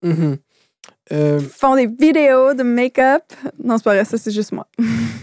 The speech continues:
Speaker 1: Il me semble que Julie aussi a fait des vidéos de make-up, non ?
Speaker 2: Ouais, mais Julie est maquilleuse professionnelle, genre, c'est, c'est legit, genre.
Speaker 1: Mhm.
Speaker 2: Moi, c'est pas legit. Je fais juste des, des vidéos de skincare parce que j'aime ça. Honnête.
Speaker 1: Mhm. C'est quoi ton skincare routine ?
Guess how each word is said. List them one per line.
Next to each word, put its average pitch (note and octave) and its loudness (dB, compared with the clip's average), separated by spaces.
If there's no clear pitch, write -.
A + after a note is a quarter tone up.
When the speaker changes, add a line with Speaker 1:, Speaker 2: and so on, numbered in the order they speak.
Speaker 1:
Il C#3+ -10
me C3 -6
semble D#3 -2
que C#3+ -2
Julie C#3 -2
aussi D3+ 0
a D3 4
fait C#3 -4
des C3+ -6
vidéos C3+ -6
de C#3 -2
make-up, C3+ -8
non ? C#3+ -6
Speaker 2:
Ouais, A#3 2
mais A3 2
Julie G#3+ 0
est A3+ 2
maquilleuse G3+ -4
professionnelle, G3+ -8
genre, A2 -8
c'est, G3+ -6
c'est - -6
legit, F#3+ -2
genre. G3+ -12
Speaker 1:
Mhm. D3 0
Speaker 2:
Moi, A#3 2
c'est A#3 -2
pas G3 2
legit. F3+ 0
Je D#3 -6
fais A3 2
juste A3+ 0
des, G#3 0
des G3+ 4
vidéos G3 2
de G#3 -4
skincare G3+ 0
parce G#3 -2
que G3+ -6
j'aime F#3+ -2
ça. - -8
Honnête. F#3 0
Speaker 1:
Mhm. C#3 -18
C'est - -6
quoi F3 2
ton C#3+ 0
skincare C3+ -4
routine ? C#3 -12